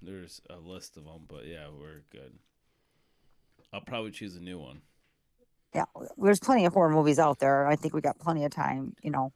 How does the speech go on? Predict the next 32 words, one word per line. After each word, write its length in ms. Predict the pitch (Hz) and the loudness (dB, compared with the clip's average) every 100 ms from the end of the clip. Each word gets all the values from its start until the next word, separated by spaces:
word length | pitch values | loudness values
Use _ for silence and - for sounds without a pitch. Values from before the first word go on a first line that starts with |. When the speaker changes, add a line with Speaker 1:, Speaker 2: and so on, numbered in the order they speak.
| _ _ | _ _
Speaker 2:
to 40 | 139 | -4
Speaker 1:
Oh, 160 | 131 113 | 0 2
Speaker 2:
do 80 | |
Speaker 1:
yeah, 140 | 101 98 | 2 2
Speaker 2:
those, 140 | 85 | -2
yeah. 80 | 85 120 | -2 0
Speaker 1:
there's 180 | 135 117 | 0 -2
a 40 | |
Speaker 2:
Yeah. 60 | 104 | -4
Speaker 1:
lot. 720 | 101 101 104 107 107 107 - - | -4 -2 0 2 0 -2 -4 -4
And 380 | 123 131 131 120 | -2 0 0 -2
they 180 | 135 131 | -2 -2
keep 260 | 151 156 | -2 -4
ha-, 140 | 156 143 104 | -2 -4 -4
getting 320 | 135 123 113 | -6 -4 -8
sales 440 | - 117 113 123 | -8 -6 -4 -4
on 200 | 127 101 | -4 -8
Vudu 340 | 92 101 98 82 | -6 -8 -8 -8
right 220 | 85 69 | -10 -10
now, 280 | 78 82 87 | -14 -16 -16
so 420 | - 101 90 87 | -14 -10 -10 -10
we 160 | 95 98 | -10 -14
keep 360 | - 101 - _ _ _ _ | -10 -12 -12 _ _ _ _
buying 380 | 92 92 92 80 | -10 -8 -10 -12
random 400 | 80 85 82 85 | -16 -16 -16 -18
stuff 520 | - - 78 80 - | -20 -18 -16 -16 -16
every 200 | 87 82 76 | -20 -18 -18
now 200 | 78 76 | -18 -18
and 120 | 76 | -18
then 140 | 76 | -18
because, 640 | 78 71 78 78 73 - - _ _ _ _ _ _ _ _ _ _ _ _ _ _ _ _ _ _ _ _ - | -20 -20 -20 -20 -18 -18 -20 _ _ _ _ _ _ _ _ _ _ _ _ _ _ _ _ _ _ _ _ -6
awesome. 760 | 120 127 127 - 120 107 104 | -2 0 -2 -4 -4 -6 -10